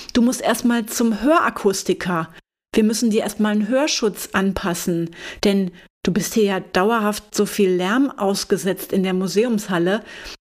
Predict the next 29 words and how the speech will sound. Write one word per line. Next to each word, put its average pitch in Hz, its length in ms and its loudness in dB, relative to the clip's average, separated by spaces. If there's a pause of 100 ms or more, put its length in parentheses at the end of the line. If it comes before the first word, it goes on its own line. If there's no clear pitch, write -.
(140)
Das - 220 -2
geht 254 180 2
nicht, 208 220 0
das 170 200 -6
können 208 160 2
wir 196 60 0
mit 190 160 -2
dem 196 120 2
Arbeitsschutz 214 540 0
nicht - 280 -2 (300)
absegnen. 180 720 0 (320)
Du 220 80 4
musst 233 180 2
erstmal 214 420 0 (240)
einen 202 120 4
individuell 226 600 2
angepassten 214 720 0
Gehörschutz 202 600 0
bekommen.“ 156 580 -4 (680)
<laughs> - 440 -2
Das 262 120 4
ist - 160 -6
ja 269 200 4
auch - 140 -2
alles 277 320 2
aus 330 180 -2
dem 302 140 2
Gesicht 240 420 -2
gefallen. 247 680 0